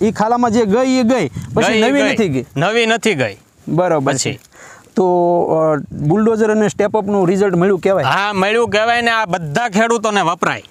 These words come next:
Speaker 1: એમ?
Speaker 2: હા.
Speaker 1: બરાબર.
Speaker 2: આ રા-, રાસાયણિક ખેતી કરે ને એને વપરાય, કારણ કે ઓછા ખર્ચે આનું result સારું આવે છે.
Speaker 1: એનો ખર્ચો કેવો લાગે છે?
Speaker 2: આ છસો રૂપિયાનું સો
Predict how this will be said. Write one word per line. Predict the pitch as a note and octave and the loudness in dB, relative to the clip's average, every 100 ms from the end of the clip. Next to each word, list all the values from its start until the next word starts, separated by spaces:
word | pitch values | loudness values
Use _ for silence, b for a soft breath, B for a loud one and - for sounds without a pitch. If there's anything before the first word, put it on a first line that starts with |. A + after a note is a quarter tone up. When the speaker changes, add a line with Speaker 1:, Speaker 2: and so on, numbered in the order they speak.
| _ | _
Speaker 1:
એમ? | F3 G#3 C3+ _ - | -2 -2 -4 _ -4
Speaker 2:
હા. | D#3+ D#3+ B B B B C#3+ | -4 -4 B B B B -4
Speaker 1:
બરાબર. | D3 F#3+ | 0 0
Speaker 2:
આ | G#3 | 0
રા-, | F3 E3 | 0 0
રાસાયણિક | C#3+ E3+ G3+ A#3 B3 | 0 0 0 0 -2
ખેતી | - B3+ B3 B3+ | -2 -2 0 0
કરે | B3+ C4 | 0 0
ને | B3 | 2
એને | G#3 B3+ A#3+ | 2 2 2
વપરાય, | A#3 A#3+ A#3+ | 0 0 -2
કારણ | G3+ G#3+ A#3 | 0 -2 0
કે | A3+ | 0
ઓછા | F3+ G3+ - A#3 | 2 0 0 -2
ખર્ચે | G#3 A3 G#3+ A3 F#3 C3+ A2 - - - - - - - - | 0 -2 0 0 2 0 -4 -10 -20 -20 -20 -20 -20 -14 -6
આનું | F#3 G3 D#3 | -2 0 2
result | F3 F#3+ G#3 | 0 -2 -2
સારું | D#3+ F3 F3+ C#3 | 0 0 2 0
આવે | B2 A2 | 0 -2
છે. | - | -2
Speaker 1:
એનો | E3 E3+ | 0 0
ખર્ચો | - G3+ - G3 | -2 -4 -2 -2
કેવો | G#3 E3 | 0 2
લાગે | C#3 B2 B2 | 0 -2 -8
છે? | - b b b b | -16 b b b b
Speaker 2:
આ | F#3+ | -6
છસો | - A#3+ C#4 C4+ B3+ | -4 -2 -2 -2 0
રૂપિયાનું | C4+ C4 B3 A#3+ A#3+ A3 - _ _ _ _ _ _ _ | 0 0 0 0 0 -4 -12 _ _ _ _ _ _ _
સો | - - A#3 C4 A3 | -8 -2 0 0 -4